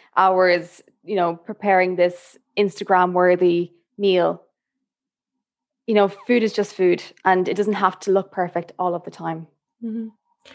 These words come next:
Speaker 2: Do you ever recommend supplements to people in, when you're working with binge eating?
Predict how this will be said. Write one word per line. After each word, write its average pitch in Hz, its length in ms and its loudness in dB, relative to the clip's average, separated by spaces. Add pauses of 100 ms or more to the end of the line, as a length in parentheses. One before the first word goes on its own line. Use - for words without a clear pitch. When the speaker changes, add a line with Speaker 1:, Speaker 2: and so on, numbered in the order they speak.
(300)
Speaker 2:
Do 294 80 4
you 311 120 4
ever 302 220 2
recommend 254 680 2 (120)
supplements 202 760 -2
to 208 100 -8
people 190 600 -4
in, 196 400 -6 (460)
when 196 140 -2
you're 196 100 0
working 196 320 2
with 190 120 0
binge 190 260 0
eating? 226 440 -4